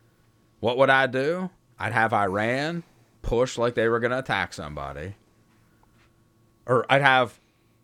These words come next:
do what Russia's doing. Come in so far and stop, dig yourselves in. Then I'd have China start to take Taiwan, and when we ran our frickin' ships through the Suez Canal to get to the other side of the country from Russia,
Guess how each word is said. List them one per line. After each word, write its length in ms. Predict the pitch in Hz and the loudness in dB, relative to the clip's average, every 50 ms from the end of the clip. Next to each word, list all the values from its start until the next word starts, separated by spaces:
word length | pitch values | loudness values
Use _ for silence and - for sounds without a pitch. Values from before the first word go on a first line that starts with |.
| _ _ _ _ _ _ _ _ _ _ _ _ _ - 107 | _ _ _ _ _ _ _ _ _ _ _ _ _ -12 -4
do 200 | 101 139 147 160 | 2 4 6 6
what 160 | 170 180 160 | 6 6 6
Russia's 360 | 160 156 143 127 - 107 98 | 4 4 2 2 -2 -8 -8
doing. 400 | 92 87 92 85 85 73 65 - - | -6 -6 -6 -6 -8 -10 -14 -18 -10
Come 160 | - 110 110 | -4 0 0
in 140 | 120 131 135 | 0 0 0
so 240 | - - 131 127 120 | 2 4 4 4 4
far 260 | - 120 113 113 117 | 2 2 2 2 0
and 100 | 110 98 | -2 -4
stop, 320 | - - 110 95 90 87 | -4 -2 -2 -2 -2 -4
dig 160 | 85 101 98 90 | -6 -8 -6 -6
yourselves 400 | 98 95 - 95 87 87 82 80 | -8 -6 -4 -4 -4 -4 -6 -8
in. 260 | 76 73 65 65 - _ _ _ _ _ _ _ _ _ _ _ _ _ _ _ _ | -12 -12 -14 -16 -18 _ _ _ _ _ _ _ _ _ _ _ _ _ _ _ _
Then 140 | 82 80 85 | -10 -6 -4
I'd 120 | 92 98 | -4 -2
have 320 | 104 113 110 113 101 - _ | 0 2 0 0 0 -4 _
China 720 | - - - 113 127 151 151 143 131 120 120 120 127 131 _ _ _ _ _ _ _ _ _ _ _ _ _ _ _ _ _ _ _ _ _ _ _ _ | -10 -4 -2 -2 0 0 -2 -4 -4 -6 -6 -6 -8 -10 _ _ _ _ _ _ _ _ _ _ _ _ _ _ _ _ _ _ _ _ _ _ _ _
start 460 | _ - - - - - 95 104 104 | _ -14 -14 -6 -4 -2 -2 -2 -2
to 60 | - | -6
take 240 | _ - 120 123 - | _ -2 -2 -2 -2
Taiwan, 760 | - 135 123 127 127 127 143 156 156 143 127 120 117 113 113 110 - | -2 0 0 2 2 0 -2 -2 -2 -2 -2 -2 -2 -4 -6 -10 -10
and 120 | 95 92 | -8 -6
when 140 | 95 95 90 | -4 -4 -2
we 140 | 92 110 123 | 0 0 0
ran 340 | 123 123 131 127 131 131 127 | 4 4 4 4 4 4 2
our 140 | 127 123 123 | 2 2 0
frickin' 480 | 117 - - 127 123 - 120 113 107 98 | -2 0 -2 -2 0 0 -2 -2 -2 -4
ships 400 | - - - 165 202 - - - | -6 0 2 2 2 2 0 -4
through 120 | - 127 | -4 -2
the 80 | 113 110 | -2 -2
Suez 460 | - - 135 135 131 127 127 127 - | -4 -2 0 2 4 4 4 2 0
Canal 480 | - - 127 131 160 185 175 151 139 127 | -2 -2 0 2 2 2 2 0 0 -2
to 60 | 120 | -2
get 200 | 110 - 139 - | 0 0 -2 0
to 60 | - | 0
the 120 | 117 127 131 | 0 2 2
other 160 | 135 139 131 | 4 2 0
side 280 | - - 139 135 135 | 2 4 4 4 4
of 60 | 127 113 | 0 -2
the 40 | 123 | -2
country 460 | - 156 170 180 160 - 143 139 139 | 0 2 2 2 0 0 -2 -2 -2
from 460 | 123 - 131 117 110 101 101 98 - _ | 0 0 0 0 0 -2 -6 -10 -14 _
Russia, 640 | 95 92 98 123 170 214 220 - - 147 131 135 135 | -8 0 4 4 6 6 4 2 0 0 0 0 -2